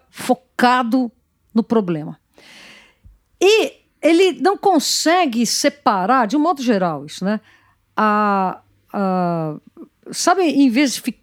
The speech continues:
em, em vez de ir na, no foco do problema, fica jogando, enxugando gelo, enxugando gelo. Porque ele gosta daquele problema, sabe? Ele gosta de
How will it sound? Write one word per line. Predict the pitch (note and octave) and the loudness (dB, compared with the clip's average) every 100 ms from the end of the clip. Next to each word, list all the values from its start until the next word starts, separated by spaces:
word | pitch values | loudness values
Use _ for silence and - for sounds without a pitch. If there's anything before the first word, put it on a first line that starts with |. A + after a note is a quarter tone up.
| - | -2
em, | A3+ B3 | 0 0
em | A3+ | 0
vez | E4+ C#4+ | 0 0
de | A#3+ C#4+ | 2 4
ir | |
na, | C4 A#3+ G#3+ F#3 D#3+ - _ _ _ _ | 4 4 0 -2 -6 -14 _ _ _ _
no | G#3+ G#3 | -4 -4
foco | - - D4 D4+ B3+ | -4 -2 0 0 -2
do | G#3+ | -8
problema, | A#3 G3 A#3+ E4+ A#3 E3+ - _ _ _ _ | -6 -2 0 0 0 -6 -12 _ _ _ _
fica | _ - D4 D4+ E4+ E4 E4 D#4+ C#4 A3+ G3+ G#3 | _ -6 -6 -2 0 2 2 2 0 -2 -4 -4
jogando, | G#3+ C4+ D#4+ D#4+ C4 - F3+ G3 G#3 | -2 -2 -2 -2 -6 -8 -14 -10 -8
enxugando | B3+ B3 D4 D4 | -6 -2 -2 -2
gelo, | D4 B3 | -2 -2
enxugando | F3+ - G#3+ B3+ | -4 -6 -4 -2
gelo. | B3+ A3 E3 - _ _ _ _ _ _ | -2 -4 -6 -14 _ _ _ _ _ _
Porque | - G#3+ C4+ | -10 -2 0
ele | C#4+ | 0
gosta | A#3 G3 D#4 D4+ - | -2 0 2 2 -2
daquele | F#3+ G3 G3 | -6 -6 -8
problema, | F#3+ F3 E3 C#3+ D3 _ _ _ | -8 -10 -10 -10 -14 _ _ _
sabe? | - F#3+ F3 | -12 -10 -6
Ele | G3+ | -8
gosta | F3+ C4+ C4+ - | 0 0 0 -4
de | A3 A3+ | -10 -10